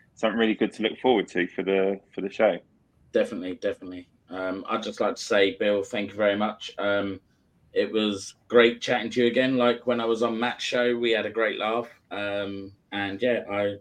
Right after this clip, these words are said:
Speaker 2: I respect what you say. It's, uh, very interesting. Um, and I really enjoyed it. So thank you very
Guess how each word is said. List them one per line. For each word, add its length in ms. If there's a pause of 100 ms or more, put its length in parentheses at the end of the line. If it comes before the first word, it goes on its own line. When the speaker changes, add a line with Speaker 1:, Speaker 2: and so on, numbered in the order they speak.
Speaker 2:
I 80
respect 440
what 140
you 80
say. 320
It's, 300
uh, 160
very 340
interesting. 640 (540)
Um, 500
and 140
I 60
really 300
enjoyed 320
it. 160
So 380
thank 200
you 60
very 220